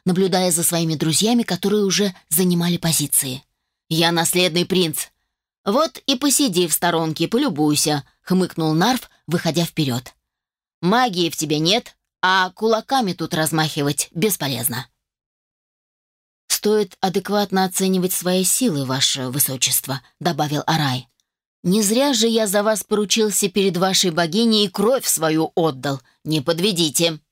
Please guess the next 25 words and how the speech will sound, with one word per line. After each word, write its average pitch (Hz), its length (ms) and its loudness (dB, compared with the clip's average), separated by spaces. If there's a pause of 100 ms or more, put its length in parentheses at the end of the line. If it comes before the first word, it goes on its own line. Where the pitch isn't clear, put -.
(600)
Гаэтар 196 480 0 (320)
недовольно 220 580 2
поджал 180 420 0
губы 247 360 0 (260)
и 190 80 0
встал 220 480 0
рядом 165 380 0
с - 100 -4
нами. 131 400 -6 (1120)
"А 220 100 -2
знаете, 247 440 2 (680)
я 240 140 2
даже 233 360 0 (200)
рада, 220 320 2
что 240 180 -2
вы 254 100 2
здесь", 180 400 0 (340)
доверительно 220 760 2
шепнула 190 480 0
Олеса 196 420 0
принцу. 147 580 -4 (540)
"Все-таки 156 500 -4 (280)
это 156 180 -4
очень 156 320 -2
вдохновляет, 156 840 -2